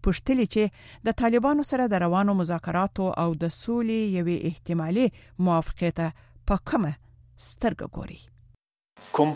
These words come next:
Speaker 2: پروسه چې اوس را روانه دي، په دې کې خو افغانان بالکل هیڅ ډول نقش نه لري. نه یې مشري زموږ په لاس کې ده، نه دا پروسه جوړول زموږ په لاس کې ده. او ښه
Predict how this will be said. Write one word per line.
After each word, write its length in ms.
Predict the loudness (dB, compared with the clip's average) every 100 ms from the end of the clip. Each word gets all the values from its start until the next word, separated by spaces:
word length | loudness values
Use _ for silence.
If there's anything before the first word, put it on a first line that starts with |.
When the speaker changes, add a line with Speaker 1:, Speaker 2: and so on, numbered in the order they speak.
| 4
Speaker 2:
پروسه 420 | 6 6 2 0
چې 200 | 0 -2
اوس 440 | 6 8 8 6 2
را 80 | 0
روانه 400 | -2 -4 -6 -8 -8
دي، 120 | -6 -8 -10 -20 -20 -20 -2 4
په 100 | 6
دې 140 | 4 2
کې 60 |
خو 140 | -2 -2
افغانان 640 | -2 -4 -6 -4 -4 -6 -12 -18 -18 0
بالکل 540 | 2 2 0 2 4 4 0
هیڅ 200 | -2 -2 -4 -4 0 2
ډول 340 | 4 2 -4 -8 -10
نقش 280 | -8 -8
نه 120 | -8 -12
لري. 220 | -14 -18 -20 -20 -20 -20 -20 -18 -18 -20 -20 -14 -8
نه 80 | -6
یې 80 | -4 -4
مشري 360 | -2 -2 0 2 2
زموږ 480 | 0 -2 -4 -4
په 80 | -4 -4
لاس 240 | -2 -6 -8
کې 120 | -12 -12
ده، 100 | -12 -14
نه 80 | -14 -12
دا 160 | -12 -12
پروسه 380 | -12 -8 -6 -8
جوړول 480 | -8 -8 -8 -6 -4 -4
زموږ 200 | -6 -8 -8
په 60 | -8 -6
لاس 200 | -6 -8 -12
کې 80 | -12
ده. 100 | -12 -12 -18 -18 -16 -16 -16 -18 -20 -10
او 400 | -6 -4 -4 -6
ښه 220 | 2 4